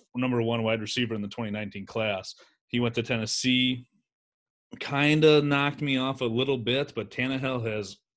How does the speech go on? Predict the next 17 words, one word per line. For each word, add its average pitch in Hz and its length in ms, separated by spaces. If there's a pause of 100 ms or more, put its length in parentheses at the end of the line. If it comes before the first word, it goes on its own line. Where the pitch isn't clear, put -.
way 123 420
outproduced 110 600
what 95 100
I 95 60
thought 101 240
he 104 80
was 95 140
going 123 360
to, 131 260 (420)
and 95 480 (680)
the 117 80
guy 120 120
has 113 120
been 107 140
an 101 120
absolute 98 400
animal. 98 420